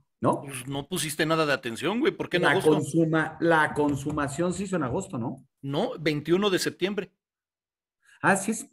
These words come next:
Speaker 1: ¿O cómo fue? No fue en agosto, no era en
Speaker 2: Sí,
Speaker 1: agosto.
Speaker 2: fue, fue, mira, fue un, fue muy chistoso, se armó una, una madriza y se pelearon unos con
Speaker 1: <laughs>
Speaker 2: otros y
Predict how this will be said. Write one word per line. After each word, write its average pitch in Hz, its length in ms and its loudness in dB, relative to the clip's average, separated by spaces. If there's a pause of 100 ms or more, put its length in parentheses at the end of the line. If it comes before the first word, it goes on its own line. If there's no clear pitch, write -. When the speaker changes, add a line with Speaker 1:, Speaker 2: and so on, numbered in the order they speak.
(280)
Speaker 1:
¿O 165 120 -2
cómo 254 180 2
fue? 131 340 4
No 190 160 0
fue 339 140 -4
en 294 140 2
agosto, 123 400 0
no 190 100 -2
era 294 120 0
en 254 100 0
Speaker 2:
Sí, 202 260 2
Speaker 1:
agosto. 180 80 -2
Speaker 2:
fue, - 160 -12
fue, 320 260 4
mira, 302 160 8
fue 403 140 6
un, 403 320 0
fue 311 120 -2
muy 320 120 0
chistoso, 220 420 8
se 180 120 4
armó 185 160 2
una, 233 160 2
una 196 180 0
madriza 170 560 2
y 139 100 0
se 127 160 -2
pelearon 170 420 4
unos 185 180 -6
con 147 160 -2
Speaker 1:
<laughs> - 40 2
Speaker 2:
otros 156 640 4
y 123 160 -8